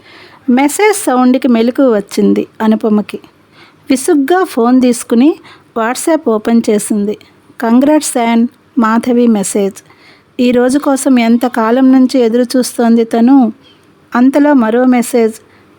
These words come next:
"ఈ రోజు కోసం ఎంతకాలం నుంచి ఎదురు చూస్తున్నారు? చాలా హ్యాపీగా ఉంది, మాధవి." ఇదేంటి, తన మనసుని చదివేస్తోందా మాధవి? నిజమే,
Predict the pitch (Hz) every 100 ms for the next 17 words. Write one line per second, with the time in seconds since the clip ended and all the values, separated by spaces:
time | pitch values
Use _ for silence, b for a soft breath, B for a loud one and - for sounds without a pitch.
0 | - 277 269 277 320 349 320 320 269 240
1 | 240 277 269 277 285 285 269 285 254 240
2 | 254 269 254 - 247 247 240 240 247 -
3 | B B - 240 240 240 202 202 202 277
4 | 269 254 233 226 220 - _ _ - 214
5 | 214 208 220 202 - B B B B -
6 | 240 233 240 240 285 349 - _ - 247
7 | 247 247 285 403 349 233 208 240 269 -
8 | 247 226 214 208 208 214 247 294 403 -
9 | _ - 214 226 285 247